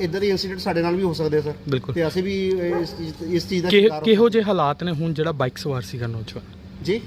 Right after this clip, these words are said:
Speaker 2: ਜਿਹੜਾ ਬਾਈਕ ਸਵਾਰ ਨੌਜਵਾਨ ਸੀਗਾ, ਹੁਣ ਕਿਹੋ ਜਿਹੇ ਹਾਲਾਤ ਨੇ ਸਰ ਉਹਦੇ?
Speaker 1: ਸਰ, ਉਹ ਮੇਰਾ, ਮੈਂ ਤਾਂ ਉਸ ਤੋਂ ਬਾਅਦ ਚਲਾ ਗਿਆ ਸੀਗਾ ਆਰਡਰ ਦੇਣ ਵਾਸਤੇ।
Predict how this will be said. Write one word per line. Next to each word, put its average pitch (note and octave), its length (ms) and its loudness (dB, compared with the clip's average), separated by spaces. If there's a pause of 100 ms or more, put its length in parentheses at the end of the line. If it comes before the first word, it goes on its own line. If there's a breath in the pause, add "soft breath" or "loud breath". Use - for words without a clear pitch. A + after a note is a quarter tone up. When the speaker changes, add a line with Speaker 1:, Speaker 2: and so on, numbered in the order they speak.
(160)
Speaker 2:
ਜਿਹੜਾ D#3+ 180 6
ਬਾਈਕ D3+ 240 2
ਸਵਾਰ E3 240 0
ਨੌਜਵਾਨ D#3 400 2
ਸੀਗਾ, D#3+ 240 0
ਹੁਣ F3+ 160 4
ਕਿਹੋ F#3 280 4
ਜਿਹੇ F3+ 120 4
ਹਾਲਾਤ C#3+ 340 0
ਨੇ C#3 80 0
ਸਰ C#3 160 -4
ਉਹਦੇ? C#3 160 -4
Speaker 1:
ਸਰ, E3+ 200 -2
ਉਹ G#3 220 0
ਮੇਰਾ, E3+ 420 -2
ਮੈਂ F3 320 0
ਤਾਂ F#3 120 -10
ਉਸ E3 140 -6
ਤੋਂ F#3 120 -4
ਬਾਅਦ F#3+ 120 -2
ਚਲਾ E3+ 220 0
ਗਿਆ F3+ 120 0
ਸੀਗਾ F3 180 -2
ਆਰਡਰ D3+ 180 2
ਦੇਣ D#3 180 2
ਵਾਸਤੇ। E3 340 -4